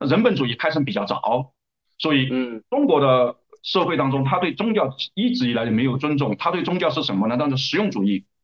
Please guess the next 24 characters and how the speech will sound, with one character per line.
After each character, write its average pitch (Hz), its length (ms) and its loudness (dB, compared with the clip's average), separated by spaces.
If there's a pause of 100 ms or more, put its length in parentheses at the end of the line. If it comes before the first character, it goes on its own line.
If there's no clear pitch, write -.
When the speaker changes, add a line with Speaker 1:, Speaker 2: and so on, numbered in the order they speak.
(160)
Speaker 1:
实 185 200 -4
用 233 100 4
主 156 140 0
义 131 40 0
是 135 140 0
什 127 80 -2
么 104 140 -2
概 117 160 -2
念？ 107 180 -2
就 143 80 0
是 139 240 -4 (500)
我 139 120 0
什 139 120 0
么 190 100 2
神 147 180 0
都 160 100 0
信， - 400 -2 (460)
道 190 200 2
家 139 220 4
的 120 300 2
什 113 160 -2
么 127 440 2
都 214 140 2
信， 196 300 -2